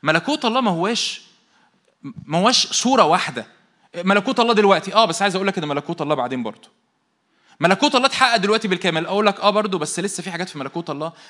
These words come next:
لم تتحقق. وبنتوقع التبني، ومتوقعين الفداء، ومتوقعين إن الخليقة كلها تعتق من عبودية الفساد. ده مش هيحصل اليومين دول.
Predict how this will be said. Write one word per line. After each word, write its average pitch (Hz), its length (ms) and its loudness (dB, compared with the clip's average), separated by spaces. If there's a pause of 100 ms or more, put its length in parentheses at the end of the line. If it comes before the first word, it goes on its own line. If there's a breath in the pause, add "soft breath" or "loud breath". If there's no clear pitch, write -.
لم 147 140 -4
تتحقق. - 680 -12 (500 soft breath)
وبنتوقع 175 920 2 (640)
التبني، 151 800 0
ومتوقعين 143 640 -6
الفداء، 156 760 -4 (200 loud breath)
ومتوقعين 156 720 -2
إن 185 60 -4
الخليقة 170 520 -4
كلها 165 220 0
تعتق 147 340 -6
من 127 100 -4
عبودية 113 280 -8
الفساد. - 440 -16 (720)
ده 156 100 2
مش 180 160 2
هيحصل 196 180 -4
اليومين 143 280 -2
دول. 110 200 -10